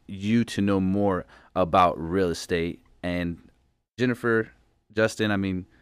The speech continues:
I know it's been life-changing for y'all to be in real estate, and, um, with Cardinal Financial, it pretty much allows some of those things to come to light. And so, you know, going with that, on that note,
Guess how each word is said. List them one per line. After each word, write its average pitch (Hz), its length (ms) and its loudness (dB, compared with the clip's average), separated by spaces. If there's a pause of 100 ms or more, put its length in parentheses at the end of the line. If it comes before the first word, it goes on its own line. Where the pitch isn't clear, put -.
(560)
I 101 60 -4
know 110 160 0
it's 104 120 -4
been 104 180 -2
life-changing 101 540 -4
for - 140 -6
y'all 98 260 4
to 98 60 -6
be 101 140 -4
in 98 100 -4
real 98 120 -4
estate, 98 460 -4 (180)
and, 92 240 -6
um, 87 360 -6 (240)
with 95 200 -8
Cardinal 104 360 -2
Financial, 98 720 -4
it 95 180 -6
pretty 165 180 -6
much 117 160 -2
allows 95 600 -2
some 98 260 -6
of 95 60 -4
those 92 160 -4
things 95 240 -4
to 90 80 -6
come 92 240 -6
to 82 80 -6
light. 87 320 -4 (240)
And 131 120 4
so, 139 220 4
you 143 180 2
know, 156 200 4
going 156 240 4
with 156 160 2
that, 147 300 4
on 127 200 6
that 131 240 6
note, 120 340 2